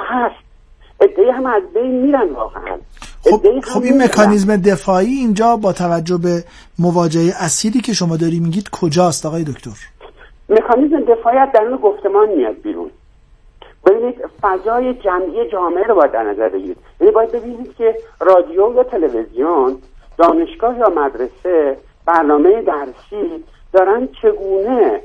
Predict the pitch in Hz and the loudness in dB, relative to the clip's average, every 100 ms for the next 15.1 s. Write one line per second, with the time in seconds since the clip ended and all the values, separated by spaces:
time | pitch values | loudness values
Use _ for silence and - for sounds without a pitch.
0 | - _ - 175 156 156 147 139 143 135 | -14 _ -6 0 0 2 4 4 2 2
1 | 123 131 120 110 104 107 - 120 - - | 2 2 0 0 -4 -4 -2 -2 -2 -2
2 | 107 101 110 101 90 - - _ _ - | 0 0 0 -2 -4 -12 -20 _ _ 0
3 | 143 139 151 160 160 165 156 151 - - | 0 2 0 0 0 2 4 2 -6 -20
4 | _ 151 156 139 123 147 160 165 - 175 | _ 0 2 2 2 0 0 -2 0 0
5 | 160 147 165 208 202 170 143 131 117 98 | 2 2 2 4 2 0 -4 -8 -10 -12
6 | 135 117 123 107 - _ _ _ 151 139 | -18 -12 -6 -6 -8 _ _ _ 0 2
7 | 120 113 - - - - - - 127 117 | 2 0 -8 -20 -20 -20 -10 0 0 0
8 | - 214 240 - - - - - - 127 | -4 -8 -8 -12 -20 -20 -20 -20 -8 -2
9 | 127 - 120 104 113 139 170 185 208 - | -2 -2 -4 -2 -2 0 -2 -4 -6 -12
10 | - - - - - - - - - - | -20 -18 -18 -18 -20 -20 -20 -20 -20 -6
11 | 123 127 160 139 135 143 120 117 113 107 | 0 4 4 4 2 0 0 0 -2 -6
12 | 110 156 202 233 - - - _ - 160 | -8 -10 -10 -14 -20 -20 -20 _ 0 2
13 | 151 139 131 139 123 117 120 113 123 120 | 2 0 -2 0 -2 -2 -4 -6 -6 -2
14 | 113 104 104 90 - 104 - 107 - 170 | 0 0 0 -2 -4 -8 -8 -4 0 0
15 | 190 | -2